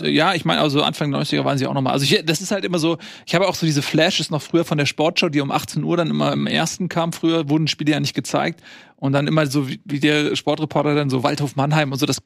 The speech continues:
das ist so, ne, irgendwie hat sich das eingeprägt.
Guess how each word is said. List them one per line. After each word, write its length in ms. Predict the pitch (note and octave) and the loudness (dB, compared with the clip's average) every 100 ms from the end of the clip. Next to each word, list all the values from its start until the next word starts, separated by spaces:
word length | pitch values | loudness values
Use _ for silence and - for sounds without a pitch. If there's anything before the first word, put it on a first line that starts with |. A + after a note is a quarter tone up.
| - | -8
das 160 | D3+ E3+ | -6 -6
ist 120 | - | -2
so, 300 | D#3+ D3+ C#3+ - - - _ - _ _ _ _ - | 0 0 -2 -8 -20 -20 _ -20 _ _ _ _ 0
ne, 280 | F3 A3+ - | 2 4 2
irgendwie 420 | E3 D#3+ D#3 D#3 | 2 4 4 4
hat 140 | D#3 | 0
sich 80 | - | -2
das 140 | D#3 | -4
eingeprägt. 720 | - E3 F3+ - - C3+ C#3 | 0 0 0 -2 -4 -4 -6